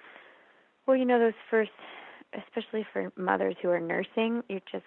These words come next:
constantly around your baby. Your baby is constantly on you. It seems like you're, you're physically touching them all the time for those first, you know, months and first year, really. And y-,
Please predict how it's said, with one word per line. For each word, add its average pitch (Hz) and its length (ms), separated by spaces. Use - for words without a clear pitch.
constantly 180 680
around 175 480
your 180 120
baby. 196 280
Your 196 140
baby - 240
is - 80
constantly - 500
on 170 360
you. - 220
It 185 160
seems 175 240
like - 220
you're, - 160
you're - 240
physically 185 440
touching 175 300
them 160 240
all 160 200
the - 60
time 170 540
for 190 80
those 180 140
first, 170 240
you 180 80
know, 165 220
months 185 340
and 185 240
first - 260
year, 180 300
really. 175 340
And 180 380
y-, - 120